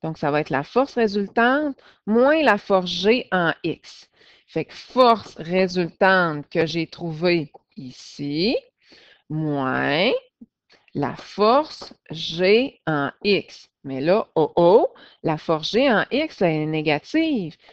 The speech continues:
Parce que regardez bien, elle tire vers le bas. Ça, c'est la même chose, là. Fait que c'est pour ça qu'un plus, a-, un moins avec un moins, c'est comme ça ici, là, moins, moins, qui va donner donc un plus. Fait que j'additionne donc les deux,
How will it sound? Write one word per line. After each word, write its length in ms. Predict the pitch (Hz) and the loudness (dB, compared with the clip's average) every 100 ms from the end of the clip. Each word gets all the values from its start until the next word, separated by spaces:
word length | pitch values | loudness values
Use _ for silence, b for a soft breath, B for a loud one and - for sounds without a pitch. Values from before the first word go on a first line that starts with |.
| b | b
Parce 120 | - | -6
que 80 | 175 | -2
regardez 460 | 160 170 160 151 151 | -2 0 0 0 -2
bien, 380 | 180 240 294 - - | 0 2 0 -2 0
elle 300 | 170 165 - | 2 2 -4
tire 720 | - - 330 330 311 247 180 | -12 -4 0 2 2 2 2
vers 300 | 170 175 170 | 4 4 4
le 160 | 165 156 | 2 2
bas. 280 | 156 156 | 2 0
Ça, 120 | 151 160 | -2 -6
c'est 120 | 151 | -4
la 80 | 147 | -4
même 120 | 143 | -4
chose, 400 | - 262 311 277 | 0 0 0 -4
là. 180 | 294 330 B B B | -4 -6 B B B
Fait 80 | 170 | -8
que 80 | - | -6
c'est 60 | |
pour 120 | - 170 | -8 -4
ça 220 | - 311 | 0 0
qu'un 480 | - 247 - 175 160 | 2 0 0 -2 -2
plus, 260 | 214 269 | -2 0
a-, 160 | 202 180 - | 0 0 0
un 300 | 160 156 160 | -2 -2 -2
moins 420 | 175 202 262 247 | 0 2 2 2
avec 320 | 180 175 - | 0 -2 -2
un 140 | 160 | -4
moins, 280 | 160 165 180 349 _ | -2 -2 -2 -6 _
c'est 160 | 185 | -8
comme 220 | 190 160 | -4 -6
ça 160 | 165 165 | -4 -6
ici, 320 | 165 - 320 | -6 -4 -2
là, 120 | 330 330 B B 180 | -2 -6 B B -2
moins, 300 | 180 175 165 | 2 2 2
moins, 280 | 170 175 262 - b b | 0 0 0 -6 b b
qui 100 | - | 0
va 120 | 175 | 2
donner 320 | 165 165 180 247 | 4 2 2 2
donc 240 | 196 185 | 2 0
un 180 | 175 156 | -2 -2
plus. 300 | - 180 156 | 0 0 0
Fait 240 | - 156 | -4 -8
que 60 | 151 | 2
j'additionne 600 | 175 196 - 233 240 233 | 2 2 0 0 2 4
donc 220 | 185 180 | 2 0
les 240 | 175 165 | -2 -4
deux, 340 | 165 185 202 | 0 2 2